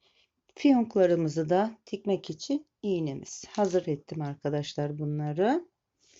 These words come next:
Şöyle iğnemi hazır edeyim de birazdan karam gelebilir. <laughs> İpi dolaştırabilir. Ben daha önce iki tane yaptım arkadaşlar.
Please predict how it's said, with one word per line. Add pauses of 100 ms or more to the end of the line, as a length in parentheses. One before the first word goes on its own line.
(280)
Şöyle
iğnemi
hazır (180)
edeyim
de (760)
birazdan
karam
gelebilir. (460)
<laughs>
İpi
dolaştırabilir. (680)
Ben
daha
önce
iki
tane
yaptım
arkadaşlar.